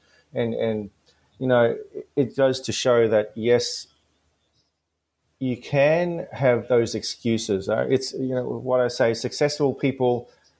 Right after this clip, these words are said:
have two things. It's called reasons or results.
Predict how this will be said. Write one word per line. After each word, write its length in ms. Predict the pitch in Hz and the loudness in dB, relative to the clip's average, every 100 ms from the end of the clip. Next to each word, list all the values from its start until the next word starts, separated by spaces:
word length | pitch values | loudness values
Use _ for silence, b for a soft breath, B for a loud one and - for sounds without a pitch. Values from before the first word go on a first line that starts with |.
| b | b
have 180 | 139 120 | -4 -4
two 180 | - 127 | 0 0
things. 460 | 127 107 98 - - _ _ _ _ | 2 -2 -2 -8 -18 _ _ _ _
It's 140 | 131 120 | -6 -2
called 280 | 131 113 104 | 0 -2 0
reasons 540 | 127 131 143 160 160 | 0 2 0 -2 -4
or 220 | 131 113 | -2 0
results. 640 | 107 101 101 87 - - | 0 2 0 0 -8 -18